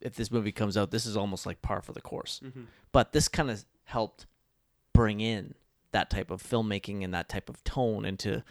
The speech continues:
Speaker 1: mainstream, mainstream movies. The nineties was a,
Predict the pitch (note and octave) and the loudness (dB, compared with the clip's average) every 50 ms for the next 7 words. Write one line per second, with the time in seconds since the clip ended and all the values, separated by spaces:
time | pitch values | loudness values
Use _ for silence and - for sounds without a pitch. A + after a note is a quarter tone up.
0 | - - - - - - A#2 A#2 A#2 A2 G2+ - - - A2 G#2 G2 F#2 F#2 G2 | -16 -20 -20 -14 -4 2 4 6 6 4 4 0 -2 -2 -2 0 -2 -2 -6 -8
1 | - - _ _ _ _ _ _ _ _ _ _ - D3+ D#3+ F3 E3 B2+ - - | -12 -16 _ _ _ _ _ _ _ _ _ _ 0 2 4 4 4 4 2 -2
2 | - - - - C#3 - _ _ _ _ - - A2 - - - - - - - | -4 -6 -6 -8 -12 -18 _ _ _ _ -6 -4 -4 -4 -4 -8 -12 -16 -18 -20
3 | - - - - - - - - - - - C#3+ C#3+ C#3 C3 B2+ A#2+ A2 G#2+ F#2+ | -20 -20 -20 -20 -20 -20 -20 -20 -12 2 6 8 10 12 12 10 10 8 6 4
4 | F#2+ F#2 - F#2+ F#2 F2+ F#2 | 2 0 0 0 2 2 0